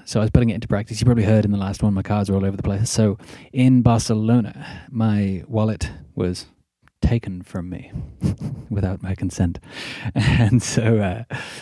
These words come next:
luckily though, I had but one card in there, my main card that I use, right? So th-, it was just the one card in there. So all I had to do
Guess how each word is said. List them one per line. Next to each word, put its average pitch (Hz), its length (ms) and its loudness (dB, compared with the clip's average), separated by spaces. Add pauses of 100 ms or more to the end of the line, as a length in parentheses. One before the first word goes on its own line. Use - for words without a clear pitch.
(140)
luckily 120 260 6
though, 107 160 4
I 107 160 -2
had 101 440 -2 (180)
but 107 300 0
one 104 360 0
card 101 320 -2
in 95 80 -6
there, 85 180 -6
my 95 120 -4
main 98 200 2
card 101 260 0
that 95 80 0
I 95 40 -2
use, 104 320 -8
right? - 140 -10 (800)
So 98 360 2
th-, - 200 -2
it 127 60 2
was 110 80 -2
just 127 140 6
the 131 60 4
one 110 120 6
card 107 200 0
in 110 60 4
there. 113 100 6
So 110 140 4
all 135 100 8
I 151 40 6
had 135 120 4
to 127 60 2
do 127 220 4